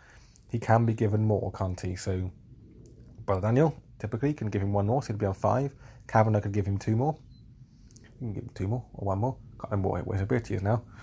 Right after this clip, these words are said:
But there's a few people that can give him the extra energy, so he could potentially cast it twice. Suffering two lots of two X magical damage is pretty horrible.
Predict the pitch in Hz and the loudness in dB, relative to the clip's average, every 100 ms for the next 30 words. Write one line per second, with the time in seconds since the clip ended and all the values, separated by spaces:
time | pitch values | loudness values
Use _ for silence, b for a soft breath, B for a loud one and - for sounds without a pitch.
0 | B B B 127 120 143 151 127 127 107 | B B B 6 8 8 6 6 2 2
1 | 113 120 113 110 - 120 107 - 90 95 | 0 -2 0 -2 -4 -4 -4 -4 -8 -10
2 | - 110 - - 131 - - 101 101 101 | -8 -10 -10 -6 -6 -6 -12 -8 -8 -8
3 | - - - 98 107 - - - B B | -12 -14 -10 -10 -10 -14 -16 -18 B B
4 | B B B - - 107 104 101 - 131 | B B B -6 -2 2 2 2 2 6
5 | 117 113 110 - - 104 - - 107 85 | 6 8 4 2 -12 -12 -8 -2 -2 -2
6 | 107 101 - 98 95 92 - - - - | -2 -4 -6 -8 -8 -8 -12 -18 -16 -16
7 | - 104 98 98 101 101 | -14 -12 -8 -8 -8 -10